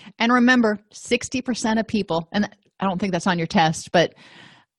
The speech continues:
that number was a little bit shocking to me. But, uh, yeah, six, six out of ten people walking the streets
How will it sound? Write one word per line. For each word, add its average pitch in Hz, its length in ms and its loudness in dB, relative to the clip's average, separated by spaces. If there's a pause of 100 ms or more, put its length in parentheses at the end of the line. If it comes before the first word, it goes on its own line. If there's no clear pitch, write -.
(140)
that 214 200 0
number 226 300 4
was 185 140 0
a 185 60 2
little 214 260 4
bit 196 160 -2
shocking 170 460 0
to 190 120 -6
me. 165 340 -2
But, 165 480 2 (100)
uh, 156 240 -2 (180)
yeah, 175 160 2
six, - 320 -4 (300)
six - 260 -2
out 277 140 4
of 277 80 0
ten 240 220 4
people 233 480 0
walking 233 380 0
the 233 80 -2
streets - 760 -6